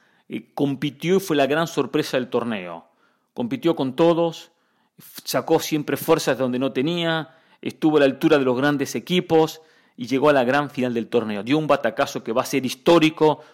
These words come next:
como el cuatro a cero que remontó frente a Cruz Azul. Realmente es para sacarse el sombrero por Lilini y por estos muchachos de Pumas. Importante para la gente de Pumas que haya continuidad con esto que armaron. Hay un plantel mezcla de joven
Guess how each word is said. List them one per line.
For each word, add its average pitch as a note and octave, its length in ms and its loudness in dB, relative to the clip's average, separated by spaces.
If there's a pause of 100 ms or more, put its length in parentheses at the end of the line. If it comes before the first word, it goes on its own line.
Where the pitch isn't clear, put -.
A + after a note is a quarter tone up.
como B2 200 -4
el A#2+ 100 -6
cuatro D#3 260 0
a - 20 -6
cero C#3 260 -2
que B2+ 100 -2
remontó A#2 400 -4
frente A#2 260 -6
a G#2 80 -6
Cruz - 220 -8
Azul. F2 400 -12 (560)
Realmente C#3+ 460 0
es C3+ 60 -4
para A#2+ 160 -2
sacarse C#3 380 -2
el A2+ 40 -8
sombrero A#2+ 420 -2
por C#3+ 160 2
Lilini G3+ 540 2
y C3+ 80 -4
por B2+ 160 2
estos C3+ 180 0
muchachos A#2+ 400 -6
de G#2 120 -6
Pumas. G#2 400 -10 (320)
Importante E3+ 640 0
para D3 180 0
la - 80 -6
gente E3+ 240 -6
de C3 60 -2
Pumas E3+ 240 -4
que - 80 -6
haya D3 180 -2
continuidad C#3+ 800 -4
con B2+ 160 -4
esto C3+ 240 -8
que A#2 80 -4
armaron. F2+ 480 -8 (720)
Hay C#3 160 0
un D#3+ 120 -2
plantel D#3 420 2
mezcla D3+ 1200 0
de D#3+ 160 -2
joven A#3 580 6